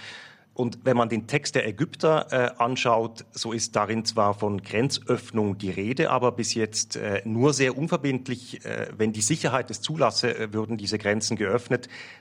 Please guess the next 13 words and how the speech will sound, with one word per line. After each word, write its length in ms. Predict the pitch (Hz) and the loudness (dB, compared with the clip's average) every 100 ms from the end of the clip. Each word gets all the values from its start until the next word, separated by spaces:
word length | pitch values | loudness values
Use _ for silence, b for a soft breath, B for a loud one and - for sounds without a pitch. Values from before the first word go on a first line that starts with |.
| B | B
Das 280 | 113 117 - | 0 0 2
reicht 280 | 104 143 - | 0 0 -2
der 120 | 143 | 0
Hamas 580 | 123 117 127 - - - - | 2 2 2 2 0 -2 -4
offensichtlich 640 | 117 - 131 127 - 131 | -6 -2 -2 -2 -4 -4
nicht. 560 | 120 120 - - - 117 | -2 -4 -6 -16 -10 0
Aber 220 | 117 147 | 2 2
sie 120 | 156 | 2
muss 140 | 160 147 | 4 4
sich 140 | 135 | 4
natürlich 260 | 139 139 123 | 2 2 2
auch 160 | 117 | 2
fragen, 400 | - 131 123 123 | 2 2 2 0